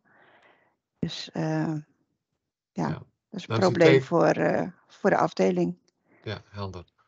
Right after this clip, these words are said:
Speaker 2: Goed, eh, wat wel, wel belangrijk is, dat selectielijst een instrument is waar we kan gebruiken. Voor, en dan Corrie, ga, Harry, en Corrie, ook, zag je handje ook al. Even één dingetje nog. Eh, eh, misschien is het goed, we hebben ook een forum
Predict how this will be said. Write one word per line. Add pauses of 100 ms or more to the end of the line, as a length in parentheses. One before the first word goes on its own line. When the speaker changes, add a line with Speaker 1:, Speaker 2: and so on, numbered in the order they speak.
(160)
Speaker 2:
Goed,
eh,
wat
wel,
wel
belangrijk
is,
dat
selectielijst
een
instrument
is
waar
we
kan
gebruiken. (100)
Voor,
en
dan
Corrie,
ga,
Harry,
en
Corrie,
ook,
zag
je
handje
ook
al. (420)
Even
één
dingetje
nog.
Eh,
eh,
misschien
is
het
goed,
we
hebben
ook
een
forum